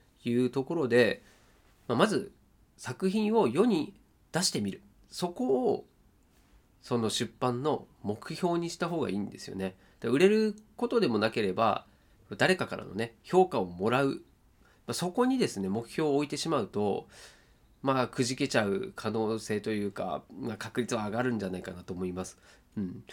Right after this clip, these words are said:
なんで、この一つ目の完璧を求めすぎているっていうのは、今の世の中に出ている超有名な本とか、あとは、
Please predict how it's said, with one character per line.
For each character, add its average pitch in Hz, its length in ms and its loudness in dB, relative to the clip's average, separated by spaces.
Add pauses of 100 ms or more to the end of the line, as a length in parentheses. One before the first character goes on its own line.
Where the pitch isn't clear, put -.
(120)
な 151 100 2
ん - 20 0
で、 120 80 -2
こ 123 120 2
の 117 60 2
一 180 220 0
つ 185 140 -2
目 208 120 6
の 104 380 0
完 185 300 0
璧 208 260 2
を 196 40 8
求 185 240 4
め 190 100 4
す 185 140 -2
ぎ 185 100 -6
て 139 100 0
い 120 80 2
る 110 80 0
っ - 20 -6
て 98 160 -10
い 92 100 -6
う 90 40 -6
の 90 100 -6
は、 104 280 4 (240)
今 180 220 4
の 95 280 2 (480)
世 131 120 2
の 208 100 4
中 208 220 0
に 104 100 0
出 110 140 0
て 107 100 -4
い 92 120 -2
る 98 320 -2 (800)
超 180 340 6 (720)
有 151 240 4
名 160 180 0
な 143 120 -4
本 110 220 -4
と 92 140 -10
か、 98 300 2 (760)
あ 123 100 0
と 110 100 -2
は、 90 260 -6